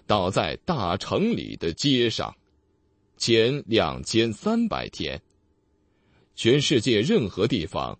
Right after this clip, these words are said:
没有福音的祝福。这无疑看上去死伤却医好了的兽，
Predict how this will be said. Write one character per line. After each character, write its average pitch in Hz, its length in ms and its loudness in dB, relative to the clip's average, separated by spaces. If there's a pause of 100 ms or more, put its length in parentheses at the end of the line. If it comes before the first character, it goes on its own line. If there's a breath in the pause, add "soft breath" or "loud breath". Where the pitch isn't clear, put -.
没 151 340 2
有 110 220 4
福 110 320 0
音 123 240 -2
的 80 160 -6
祝 87 240 -2
福。 65 480 -8 (720)
这 123 160 4
无 110 260 6
疑 117 200 2
看 113 260 -4
上 87 180 -2
去 58 380 -6 (240)
死 107 400 0
伤 156 320 -2
却 107 220 -2
医 226 260 2
好 69 320 -4
了 80 140 -4
的 - 120 2
兽， 110 400 -2